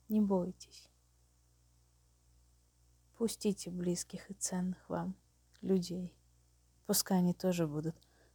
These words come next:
под вашей внутренней защитой. Постарайтесь пронести эту сферу с вами везде,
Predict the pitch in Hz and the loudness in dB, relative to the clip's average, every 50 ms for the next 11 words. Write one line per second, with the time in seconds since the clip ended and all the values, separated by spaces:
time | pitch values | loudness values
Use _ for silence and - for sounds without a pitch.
0 | _ _ _ 190 185 180 175 170 170 170 - - - 165 165 156 160 160 160 - | _ _ _ -2 0 2 4 4 2 2 0 -4 -8 -6 -4 -2 -2 -2 -2 -4
1 | - 160 156 156 156 156 156 160 156 - - - - - 165 - - 175 175 - | -6 -6 -4 -4 -4 -2 -2 -4 -4 -4 -6 -6 -8 -10 -12 -12 -12 -12 -12 -14
2 | _ _ _ _ _ _ _ _ _ _ _ _ _ _ _ _ _ _ _ _ | _ _ _ _ _ _ _ _ _ _ _ _ _ _ _ _ _ _ _ _
3 | _ _ _ _ _ _ _ _ _ _ _ _ _ _ _ _ _ _ _ _ | _ _ _ _ _ _ _ _ _ _ _ _ _ _ _ _ _ _ _ _
4 | _ _ _ _ _ _ _ _ _ _ _ _ _ _ _ _ _ _ _ _ | _ _ _ _ _ _ _ _ _ _ _ _ _ _ _ _ _ _ _ _
5 | _ _ _ _ _ _ _ _ _ _ _ _ _ _ _ _ _ _ _ _ | _ _ _ _ _ _ _ _ _ _ _ _ _ _ _ _ _ _ _ _
6 | - 226 208 - - - 233 247 269 294 285 - 254 - - - - - 233 220 | 8 8 8 8 6 6 8 10 10 8 8 6 0 -4 -4 -2 2 4 6 6
7 | 220 214 214 - - - - 285 277 262 - - - 226 214 - - 208 - - | 6 6 4 0 -2 2 4 6 6 6 2 0 -2 -2 -2 -2 -4 -2 0 0
8 | - - - 262 294 311 302 262 - - - - - 233 254 262 262 262 254 240 | 0 0 4 6 8 10 8 8 6 4 2 4 6 8 10 10 10 10 10 8
9 | 240 247 247 247 226 220 - 220 190 190 196 | 6 6 4 4 2 4 4 6 6 4 4